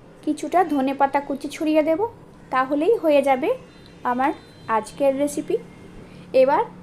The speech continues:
এটাকে একটা বোলের মধ্যে তুলে আপনাদের দেখাচ্ছি। এইভাবে যদি বাড়িতেই মাঞ্চুরিয়ান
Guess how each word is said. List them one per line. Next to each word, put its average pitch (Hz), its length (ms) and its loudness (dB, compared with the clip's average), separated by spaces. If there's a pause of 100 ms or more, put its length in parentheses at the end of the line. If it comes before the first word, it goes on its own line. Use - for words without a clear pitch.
এটাকে 311 320 -2
একটা 302 280 0 (960)
বোলের 277 440 4
মধ্যে 349 220 4 (100)
তুলে 277 280 2
আপনাদের 269 300 2 (100)
দেখাচ্ছি। 294 460 0 (880)
এইভাবে 269 480 4
যদি 392 280 4 (140)
বাড়িতেই 269 560 4
মাঞ্চুরিয়ান 370 520 0